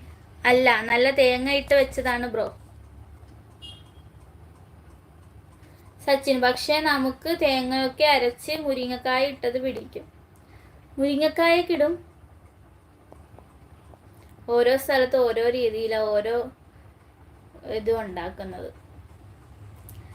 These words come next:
രേഷ്മ, "ഹോ, ഇപ്പോഴാണോ വരുന്നത്? ഒരാൾ സുഖാണോ എന്ന് ചോദിച്ചിട്ട് ഇപ്പോഴാണ് വരുന്നത്."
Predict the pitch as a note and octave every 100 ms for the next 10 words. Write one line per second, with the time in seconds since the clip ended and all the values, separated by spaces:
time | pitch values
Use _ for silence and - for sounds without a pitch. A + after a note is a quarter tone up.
0 | - - - B3 A#3+ A#3+ - A#3+ G#3 -
1 | C4+ C4+ A#3+ - F4 F#4 F4+ F4+ F4+ E4+
2 | D4 C#4+ C4 C4 A#3+ A#3+ - - - -
3 | F4 F4+ F4 F#4 G4 D4+ D4+ D4 C#4+ C#4+
4 | D4 C#4+ - C4 B3+ C#4 - C#4 C#4+ C4+
5 | B3+ C4+ A#3 G3+ G3 F3+